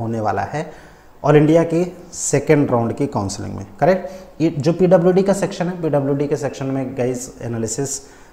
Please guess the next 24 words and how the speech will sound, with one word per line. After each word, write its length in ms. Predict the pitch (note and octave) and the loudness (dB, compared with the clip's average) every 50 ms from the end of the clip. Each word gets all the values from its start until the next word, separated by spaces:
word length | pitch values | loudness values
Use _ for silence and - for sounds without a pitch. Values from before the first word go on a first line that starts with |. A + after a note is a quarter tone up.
| - - | -2 2
नहीं 180 | C3+ D#3 F3+ | 4 4 4
की 160 | F3 F#3 F#3 E3+ | 4 4 2 2
गई 180 | E3+ E3+ E3+ | 2 2 2
है, 80 | F3 E3 | 0 0
क्योंकि 220 | D#3 D#3 C#3 C#3+ | 0 0 -2 0
marks 320 | C#3 C3 B2+ C3 C3 - - | -2 -2 -2 -4 -6 -6 -8
बहुत 380 | G#2 G#2+ F#2+ - D3+ D#3 - | -8 -8 -4 -2 -2 -2 -2
कम 160 | - E3+ D#3+ | 0 0 0
required 340 | D#3 D3+ C#3+ D#3+ D3 C#3+ C#3 | 0 0 2 4 4 4 4
होते 140 | C#3 C#3+ D3 | 2 -2 -4
हैं। 140 | D3+ D3+ - - - - - - - | -8 -8 -10 -14 -20 -20 -20 -10 -4
आप 160 | - A#2+ B2 | -4 -2 0
यहाँ 120 | C#3+ C#3+ C#3+ | 0 0 2
पे 100 | E3 D#3+ | 2 2
देख 180 | C#3+ D3 C#3+ | 2 0 0
सकते 260 | D3 - B2+ - - D3 | -2 -4 -6 -6 -6 -8
हैं, 180 | D#3+ D#3+ - - - - | -8 -8 -12 -16 -12 -6
दो 160 | A#2 B2+ B2+ | -2 0 0
हज़ार 360 | B2+ B2 B2 B2 B2 C3+ - - - - - - - - - A2 | 0 2 2 2 0 0 -2 -6 -12 -16 -18 -20 -20 -20 -10 -6
ये 140 | G#2+ B2+ B2 | -4 -2 -2
बीस 320 | G#2 A#2 A#2+ C3 C3+ - | -2 -2 -2 -2 -4 -4
के 120 | - - | -4 -6
मार्क्स 360 | C3+ A#2+ A2 A2 A2 - - - | -4 -4 -4 -4 -6 -6 -8 -10
हैं, 100 | C3+ | -10